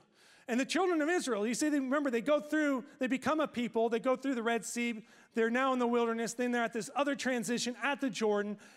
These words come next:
they're gonna, and they go in and they start possessing the land. But once they possessed the land, they were not able to remain in the land because they started to become just like everybody else that was in that land.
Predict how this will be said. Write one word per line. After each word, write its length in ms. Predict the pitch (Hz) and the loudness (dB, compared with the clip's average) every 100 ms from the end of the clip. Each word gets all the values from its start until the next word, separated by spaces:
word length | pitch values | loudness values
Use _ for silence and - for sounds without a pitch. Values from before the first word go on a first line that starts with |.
| - | -4
they're 100 | 226 | -2
gonna, 200 | 254 254 | 0 -2
and 140 | 214 | -2
they 100 | 233 | -2
go 300 | 220 254 294 | 0 2 4
in 140 | 269 269 | 2 0
and 120 | 226 | -2
they 80 | 220 | -4
start 320 | - 277 254 | 0 -2 0
possessing 560 | 233 190 247 233 247 226 | -2 0 0 0 -2 -2
the 80 | |
land. 360 | 196 208 202 139 - _ _ _ _ _ _ _ - _ - - - | -2 -4 -6 -10 -18 _ _ _ _ _ _ _ -20 _ -20 -20 -4
But 120 | 240 | 0
once 240 | 247 339 349 | 2 0 0
they 140 | 349 | 0
possessed 540 | 247 269 226 294 - | 0 0 2 0 0
the 100 | 247 | -2
land, 520 | 226 262 277 175 208 - - _ _ _ _ _ _ _ | -2 -2 -2 -4 -10 -16 -20 _ _ _ _ _ _ _
they 120 | 226 | 0
were 160 | 320 311 | 2 2
not 160 | 302 | 0
able 240 | 294 330 320 | 0 0 0
to 120 | 285 | 0
remain 480 | 311 269 302 370 359 | 0 2 2 4 4
in 120 | 269 | 2
the 80 | 226 | 0
land 440 | 190 185 220 254 - _ _ | -2 -4 -6 -10 -14 _ _
because 300 | - 285 294 | -4 0 0
they 100 | 285 | 0
started 460 | 247 - 330 359 349 | -2 0 2 2 2
to 80 | 330 | 0
become 560 | 311 - 330 285 262 | -2 0 0 0 -2
just 220 | 226 262 294 | -2 -2 0
like 160 | 269 | 0
everybody 480 | 277 285 247 269 262 | 0 0 0 0 2
else 220 | 277 240 | 2 0
that 100 | 226 | 0
was 140 | 208 185 | -2 0
in 100 | 214 | -2
that 160 | 208 | -4
land. 200 | 226 226 | -4 -6